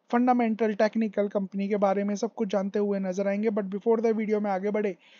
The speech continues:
हमेशा की तरह रिक्वेस्ट करूंगा, I am small cap investor, चैनल को सब्सक्राइब, बेल आइकन को हिट, all की नोटिफिकेशन को on करें।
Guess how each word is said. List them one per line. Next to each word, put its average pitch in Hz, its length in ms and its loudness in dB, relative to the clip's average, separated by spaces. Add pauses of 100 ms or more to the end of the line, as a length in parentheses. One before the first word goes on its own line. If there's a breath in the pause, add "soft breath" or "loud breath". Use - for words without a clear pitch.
(160 soft breath)
हमेशा 233 300 2
की 233 120 -4
तरह 220 160 0
रिक्वेस्ट 202 400 -4
करूंगा, 208 340 -2 (140)
I 202 100 10 (140)
am 220 80 4
small 196 320 2
cap 196 160 2
investor, 185 400 0
चैनल 175 300 -4
को 170 120 -12
सब्सक्राइब, 202 520 0 (340 loud breath)
बेल 247 200 8
आइकन 254 260 6
को 240 140 2
हिट, 240 220 4
all 208 220 6
की 226 60 0
नोटिफिकेशन 214 640 -2
को 226 140 0
on 214 180 0
करें। 226 200 2